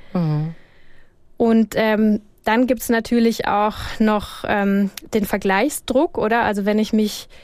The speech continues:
Speaker 2: sehr, sehr minderwertig fühle und wenn ich auch merke, mein Selbstwert leidet darunter. Und das habe ich häufig in der Praxis. Also ich würde jetzt sagen, auch eher bei weiblichen Patientinnen, die sich sehr viel auf Social Media bewegen,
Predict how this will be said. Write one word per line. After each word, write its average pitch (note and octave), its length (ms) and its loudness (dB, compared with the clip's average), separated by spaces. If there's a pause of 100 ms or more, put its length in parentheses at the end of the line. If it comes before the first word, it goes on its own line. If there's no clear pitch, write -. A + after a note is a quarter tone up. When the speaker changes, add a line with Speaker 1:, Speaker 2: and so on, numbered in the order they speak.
(220)
Speaker 2:
sehr, G#3+ 300 2
sehr G#3 160 2
minderwertig B3 720 2
fühle B3+ 280 2
und A3 100 2
wenn G#3 140 2
ich G#3+ 180 0
auch G3 80 -2
merke, A3 300 0
mein G3+ 180 0
Selbstwert G#3+ 760 -2 (300)
leidet G#3 440 0
darunter. F#3+ 640 -2
Und G3+ 180 -6
das G#3+ 260 -2
habe G#3+ 200 -2
ich - 140 -6
häufig A3+ 380 0
in A3 140 0
der G3 120 0
Praxis. C#4 640 -4
Also G3 240 -4
ich F#3 120 -6
würde A3+ 200 2
jetzt G#3 180 -4
sagen, G#3 280 -2
auch G3 200 -6
eher G#3+ 220 -2
bei G#3 320 0 (480)
weiblichen A#3 460 0
Patientinnen, A3+ 720 0
die G#3 140 -2
sich G3 220 -2
sehr A3 320 0
viel C#4+ 280 -2
auf G#3+ 160 -4
Social A3 380 -2
Media B3 580 0 (600)
bewegen, B3+ 720 2